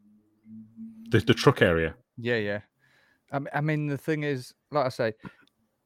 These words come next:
Speaker 2: if these thieves want the stuff, they will get it.
Speaker 1: Yeah, but, but
Speaker 2: It
Speaker 1: my
Speaker 2: doesn't matter.
Speaker 1: point,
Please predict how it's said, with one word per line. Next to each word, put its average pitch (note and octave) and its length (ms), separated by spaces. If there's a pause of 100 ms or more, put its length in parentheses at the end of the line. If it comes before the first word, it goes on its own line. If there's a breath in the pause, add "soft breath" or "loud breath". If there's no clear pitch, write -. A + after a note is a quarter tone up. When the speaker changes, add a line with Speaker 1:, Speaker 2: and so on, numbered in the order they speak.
(280)
Speaker 2:
if E3+ 260
these D#3+ 300
thieves A#2 500
want A2+ 400
the G#2 120
stuff, - 520 (320)
they A2 120
will A2 180
get F2+ 220
it. C#2+ 80 (800)
Speaker 1:
Yeah, C#3+ 160
but, D3 200 (280)
but C3+ 280
Speaker 2:
It C#3+ 60
Speaker 1:
my C#3 220
Speaker 2:
doesn't C#3+ 60
matter. - 120
Speaker 1:
point, G2 520